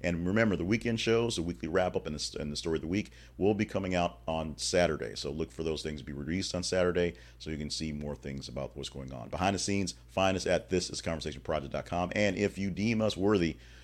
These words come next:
stop by our partnerships page and maybe partner up. With that,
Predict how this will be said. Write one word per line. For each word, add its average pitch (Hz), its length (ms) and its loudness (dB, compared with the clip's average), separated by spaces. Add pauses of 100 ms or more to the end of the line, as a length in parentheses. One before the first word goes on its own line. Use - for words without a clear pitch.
(200)
stop 90 240 6
by 87 80 6
our 85 80 8
partnerships 80 400 0
page 71 420 -6
and 69 320 -6 (100)
maybe 62 300 -6
partner 58 400 -8
up. - 160 -12 (340)
With 90 180 0
that, 95 340 6